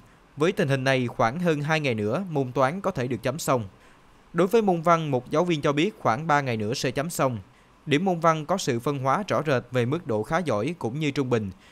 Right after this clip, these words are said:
So với các năm trước, điểm trên trung bình của môn văn hơi thấp. Xuất hiện những bài văn đạt điểm tám chín. Phần đọc hiểu, đa số học sinh đều làm được. Các em chủ yếu bị mất điểm ở phần làm văn vì không đi vào trọng tâm của vấn đề, đa phần viết lan man, giáo viên này chia sẻ.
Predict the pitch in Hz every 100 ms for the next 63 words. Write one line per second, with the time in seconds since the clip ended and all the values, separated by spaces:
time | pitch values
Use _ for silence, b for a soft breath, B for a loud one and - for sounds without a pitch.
0 | b - 160 139 143 185 220 175 135 143
1 | 202 - b b 135 123 180 180 151 160
2 | 147 120 107 127 160 143 127 135 123 135
3 | 127 214 - b b - 254 247 147 135
4 | 131 165 135 127 147 143 113 - 113 147
5 | 151 170 147 196 - b b - 165 147
6 | 147 131 151 180 139 190 151 - 147 139
7 | 120 110 104 107 107 b b b - 214
8 | 156 147 139 139 147 175 127 185 147 113
9 | 151 - 139 - 123 117 113 139 139 107
10 | _ 135 143 131 185 165 165 147 123 113
11 | 117 135 127 120 120 139 170 117 98 b
12 | - 156 156 131 104 98 165 180 123 120
13 | 117 107 b b b 151 175 151 120 107
14 | 139 127 104 123